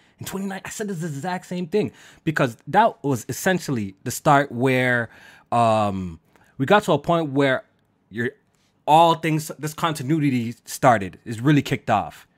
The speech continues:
in the generation. So now, if when you buy a game, you're literally taking it across multiple different device, uh, multiple different console generations and stuff like that. So I felt like, I always felt that, yo, this was a very pivotal, pivotal moment for Microsoft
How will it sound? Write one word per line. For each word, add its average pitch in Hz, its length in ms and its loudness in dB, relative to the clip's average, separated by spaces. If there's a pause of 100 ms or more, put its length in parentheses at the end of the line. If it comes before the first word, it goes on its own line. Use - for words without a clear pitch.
(180)
in 123 100 -4
the 117 80 -2
generation. 104 600 -4
So 95 260 -14 (320)
now, 117 440 0
if 104 120 -8
when 120 100 -2
you 117 80 -2
buy 113 200 0
a 110 40 -4
game, 117 420 -6 (240)
you're 110 160 -4
literally 117 320 -2
taking 120 320 -4
it 107 100 -4
across 107 400 -2
multiple 107 440 -4
different 104 340 -8
device, 104 380 -6
uh, 101 240 -6
multiple 104 460 -8
different 104 380 -10 (180)
console 117 300 -4
generations 104 680 -8
and 95 80 -16
stuff 101 240 -12
like 95 200 -12
that. 104 220 -8 (160)
So - 100 -4
I 123 60 2
felt 208 240 -2
like, 151 220 -2 (600)
I 151 120 8
always 190 260 8
felt 170 220 4
that, 131 180 4
yo, 98 240 -2 (120)
this 151 160 -2
was 127 120 -2
a 110 40 -2
very 131 240 0
pivotal, 139 420 -4 (260)
pivotal 131 340 -2
moment 110 340 -4
for 107 80 -14
Microsoft 104 540 -8